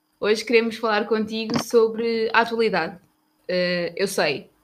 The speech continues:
já estás farto, nós já estamos fartas, o tema é sempre o mesmo, ligamos a televisão e fala-se do mesmo, abrimos o Instagram e lemos sobre o mesmo, mas queremos dar-te uma perspectiva diferente,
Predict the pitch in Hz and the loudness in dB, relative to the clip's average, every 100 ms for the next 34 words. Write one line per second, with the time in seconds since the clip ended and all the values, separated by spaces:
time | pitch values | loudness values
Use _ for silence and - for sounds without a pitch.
0 | _ _ 180 180 180 180 - 262 285 269 | _ _ -4 -4 -2 -4 4 6 6 2
1 | 202 185 185 185 180 185 - 220 262 254 | -4 -2 -2 -4 -4 -4 4 6 6 4
2 | 254 247 240 - - 185 185 196 185 190 | 0 -2 -4 -14 -12 -10 -4 -2 0 0
3 | 180 185 185 180 185 208 254 247 247 240 | 0 0 -4 -4 -2 4 4 4 0 -6
4 | 233 180 175 170 170 180 180 175 185 175 | -6 -6 -4 -6 -8 -4 -2 0 0 0
5 | 170 165 165 160 160 160 185 220 254 247 | -2 -6 -4 -4 -4 -4 -2 0 2 2
6 | 233 226 233 - - _ _ 190 190 190 | -2 -6 -10 -20 -20 _ _ 0 2 2
7 | 175 180 - 180 190 175 165 156 _ - | -2 -4 -4 0 0 0 -2 -8 _ -4
8 | 208 180 165 170 - 175 170 220 240 240 | 0 2 0 -4 -6 -4 -2 2 4 4
9 | 226 240 247 _ _ _ _ _ 214 226 | 2 -2 -4 _ _ _ _ _ -4 -2
10 | 247 254 247 254 254 247 - 240 233 226 | 2 4 4 2 2 0 2 0 2 2
11 | 220 214 - 175 160 156 | 2 0 -2 -2 -2 -4